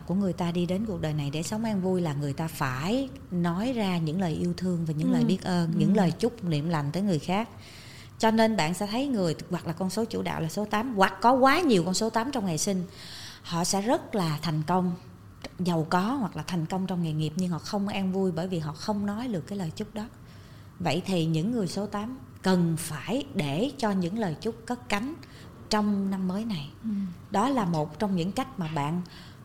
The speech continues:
Speaker 1: hoàn thiện cái tính chất của con số tám đẹp nhất trong năm hai không hai mươi mốt. Đó là một. Thứ hai là những người bị thiếu số năm. Bạn ngẫm lại coi, rất nhiều người trong cuộc sống này,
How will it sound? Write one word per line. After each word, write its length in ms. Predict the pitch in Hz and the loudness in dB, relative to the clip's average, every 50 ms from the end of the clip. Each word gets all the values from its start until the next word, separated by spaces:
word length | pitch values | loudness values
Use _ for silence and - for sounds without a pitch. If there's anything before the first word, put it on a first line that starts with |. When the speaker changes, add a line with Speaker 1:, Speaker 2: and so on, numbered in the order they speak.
| - - - - - - - | -20 -20 -20 -20 -16 -8 2
Speaker 1:
hoàn 340 | 196 202 202 196 185 190 170 | 4 6 6 8 6 4 4
thiện 420 | 175 180 165 165 180 196 208 196 - | 4 2 2 2 2 0 -2 -4 -2
cái 100 | 226 240 | -4 -2
tính 300 | 240 - 262 269 320 330 | 0 0 0 2 0 0
chất 280 | - 330 330 320 - - | 2 0 0 0 -2 -8
của 60 | - | -8
con 200 | - - 196 190 | -4 -4 -4 -4
số 160 | - 220 226 | -2 -4 -4
tám 260 | 220 220 214 226 269 | -2 -2 -2 -2 -2
đẹp 140 | 220 175 151 - - | -2 -2 -4 -2 0
nhất 240 | 196 226 302 415 - - - - - - - - - - - | 6 8 8 6 6 2 -10 -12 -14 -16 -18 -18 -18 -12 -2
trong 260 | - 214 220 220 220 226 | 0 2 2 2 2 2
năm 160 | 220 214 214 | 2 2 2
hai 140 | 214 214 202 | 0 0 0
không 200 | 214 208 196 196 | 0 -2 0 0
hai 100 | 208 202 | 0 0
mươi 140 | 196 196 | 0 0
mốt. 260 | 196 208 220 247 285 285 - - - - - - - - | 2 4 4 4 4 2 -2 -12 -14 -16 -16 -12 -6 -2
Đó 80 | 214 | 0
là 100 | 233 220 | 2 2
một. 260 | 175 170 165 151 151 - - - - - - - - - - - - | 4 4 4 2 2 0 -4 -12 -14 -14 -14 -14 -14 -14 -12 -4 2
Thứ 140 | 277 320 | 4 4
hai 400 | 320 311 302 269 262 254 254 240 | 6 6 6 8 8 8 8 6
là 120 | 214 190 165 | 6 4 2
những 220 | 160 165 185 226 | 2 2 2 2
người 140 | 226 196 170 | 2 2 2
bị 120 | 151 165 | 2 0
thiếu 260 | 170 165 214 240 269 277 | -2 0 0 0 0 0
số 180 | - 262 262 | -2 -4 -2
năm. 220 | 254 240 226 214 202 - - - - - - - - - - - - - | -2 0 -2 -2 -4 -8 -12 -16 -16 -16 -16 -14 -14 -14 -14 -12 -4 0
Bạn 200 | 180 185 196 202 | 0 2 4 4
ngẫm 260 | 185 160 190 277 349 | 2 2 2 2 2
lại 220 | 311 196 156 - | 2 0 0 -2
coi, 380 | 180 - 220 214 208 208 208 208 | -2 0 0 0 2 2 0 4
rất 300 | 208 311 440 - - - | 4 4 4 4 0 0
nhiều 340 | 240 220 214 214 208 208 190 | 2 4 4 4 4 4 4
người 340 | 190 190 190 190 185 180 175 | 4 6 6 6 6 6 4
trong 240 | 180 233 226 226 | 4 2 2 2
cuộc 200 | 202 - 180 175 | 0 0 0 2
sống 240 | - - 240 277 311 | 4 2 4 2 2
này, 300 | 277 208 180 175 165 165 | 2 2 4 4 2 0